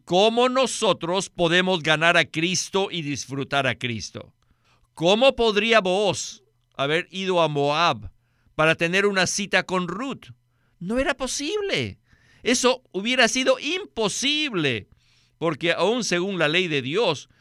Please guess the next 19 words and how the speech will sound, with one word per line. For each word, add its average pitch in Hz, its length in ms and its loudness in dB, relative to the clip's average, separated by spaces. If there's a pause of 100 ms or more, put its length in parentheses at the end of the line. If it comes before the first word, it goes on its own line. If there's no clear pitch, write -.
(200)
los 131 300 -6
judíos 139 460 0
y 156 60 2
los 143 180 0
moabitas, 135 680 -2
estas 151 300 -2
dos 170 180 2
naciones, 196 680 2 (240)
debían 151 400 0
mantenerse 160 600 0
separadas. 170 840 -2 (640)
Pero 208 260 6
en 226 120 6
su 240 180 0
soberanía, 220 1000 4 (460)
Dios 160 320 0
encontró 185 680 0
la 156 160 4
manera 135 840 -2